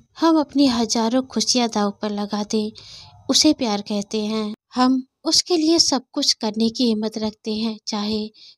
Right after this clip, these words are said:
फिर अपनी जान देना ही क्यों ना हो, उसे प्यार कहते हैं।"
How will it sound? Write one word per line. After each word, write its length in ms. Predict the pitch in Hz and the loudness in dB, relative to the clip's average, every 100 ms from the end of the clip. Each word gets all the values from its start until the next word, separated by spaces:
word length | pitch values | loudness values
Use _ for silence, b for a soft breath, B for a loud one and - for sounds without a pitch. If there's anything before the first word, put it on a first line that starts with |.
| - | -2
फिर 160 | 285 | 2
अपनी 320 | 262 262 254 262 | 2 2 0 0
जान 340 | 240 208 220 | 0 0 0
देना 280 | 214 202 214 | 0 0 -2
ही 180 | 202 226 | -4 -6
क्यों 220 | - 220 | -4 -4
ना 180 | 208 208 | -2 -2
हो, 320 | 208 208 214 - | -4 -6 -10 -10
उसे 260 | 226 269 | -2 0
प्यार 280 | 269 226 202 | 0 0 -2
कहते 400 | 202 214 202 - | -4 -10 -10 -8
हैं।" 340 | 208 214 202 | -6 -6 -8